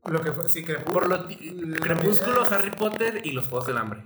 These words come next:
Speaker 2: Esas tres franquicias hicieron que la gente le-, leyera en menor o mayor medida.
Speaker 1: Fíjate que toda la distopía adolescente, como le llamo yo,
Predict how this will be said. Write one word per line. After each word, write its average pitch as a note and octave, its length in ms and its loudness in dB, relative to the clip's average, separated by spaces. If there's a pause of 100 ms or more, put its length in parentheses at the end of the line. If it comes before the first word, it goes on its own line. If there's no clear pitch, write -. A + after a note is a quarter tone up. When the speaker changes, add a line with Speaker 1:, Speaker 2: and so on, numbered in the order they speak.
(120)
Speaker 2:
Esas A2+ 320 -4
tres C3+ 240 -2
franquicias C3 480 -6
hicieron G#2+ 260 -6
que B2 100 -6
la G#2 100 -2
gente G2+ 340 -10
le-, A2+ 200 -2
leyera G2 560 -6 (360)
en C#3 120 -2
menor G#2+ 320 0
o A2+ 40 -4
mayor G2 320 -6
medida. F2+ 280 -16 (840)
Speaker 1:
Fíjate - 360 -2
que C#3+ 400 -2
toda D#3+ 240 0
la C#3+ 480 -2
distopía C#3 440 -6
adolescente, D#3+ 480 -4
como C3 220 -8
le B2 100 -8
llamo D3 240 -6
yo, E3+ 160 0